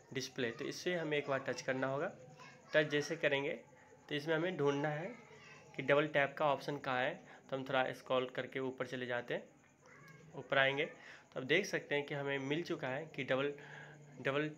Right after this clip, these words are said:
tap to walk screen है। तो इसे हमें एक बार touch करेंगे तो ये enable हो जाएगा। तो इसे हम एक बार touch करते हैं। touch करने के बाद देखिए ये अन-, enable हो चुका है, double tap enable हो चुका है। तो इसी तरह अपने फ़ोन में enable कर लीजिए।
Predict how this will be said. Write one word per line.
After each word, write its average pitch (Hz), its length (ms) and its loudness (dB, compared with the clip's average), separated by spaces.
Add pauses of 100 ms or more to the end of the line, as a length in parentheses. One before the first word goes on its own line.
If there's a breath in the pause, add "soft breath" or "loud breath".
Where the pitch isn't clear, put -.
(160)
tap 143 340 6
to 151 120 0 (320)
walk 127 340 2
screen 135 340 -6
है। 180 100 -4 (280)
तो - 80 -6
इसे 151 300 -4
हमें 160 200 0
एक 147 160 -2
बार 139 180 -2
touch 135 160 0
करेंगे 156 420 -2
तो 143 140 -6
ये 143 260 -2 (400 loud breath)
enable 143 360 4
हो 135 120 0
जाएगा। 123 360 2 (320 loud breath)
तो 135 60 -6
इसे 135 180 0
हम 139 100 0
एक 135 120 0
बार 131 220 0
touch 131 160 -2
करते 135 300 -2
हैं। 202 140 -10 (440)
touch 151 180 0
करने 147 240 0
के 147 60 -6
बाद 143 140 4
देखिए 143 280 0
ये 143 60 2
अन-, 131 340 -2
enable 135 300 2
हो 143 160 2
चुका 127 280 -4
है, - 140 -4 (960 loud breath)
double 135 260 -2
tap 135 340 0
enable 135 280 2
हो 135 160 0
चुका 139 260 -4
है। 175 320 -6
तो 143 60 -6
इसी 131 140 -6
तरह 135 180 -4
अपने 135 240 -4
फ़ोन 135 200 -4
में 135 140 0
enable 131 260 -2
कर 131 140 -2
लीजिए। 143 220 -8